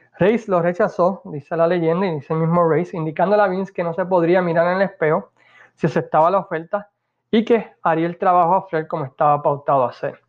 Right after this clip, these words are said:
Esto enojó a Vince de tal manera que se lanzó sobre Race,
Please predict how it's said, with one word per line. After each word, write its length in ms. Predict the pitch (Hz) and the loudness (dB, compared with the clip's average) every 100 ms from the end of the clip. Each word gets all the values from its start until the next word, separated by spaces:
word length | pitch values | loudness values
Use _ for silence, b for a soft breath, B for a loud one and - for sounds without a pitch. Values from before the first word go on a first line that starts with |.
| _ b b b b b b | _ b b b b b b
Esto 400 | 185 208 208 233 | 0 0 0 0
enojó 260 | 185 165 156 | 2 2 2
a 80 | 170 | 2
Vince 260 | 175 180 | 0 -4
de 60 | 180 | -4
tal 180 | 175 175 | -2 0
manera 440 | 202 175 170 185 | 0 0 -2 -6
que 100 | - | -10
se 120 | 151 156 | -10 -4
lanzó 340 | 151 131 190 | -4 -2 -2
sobre 320 | 185 214 208 | 0 2 2
Race, 400 | 180 165 185 - | 2 0 0 -8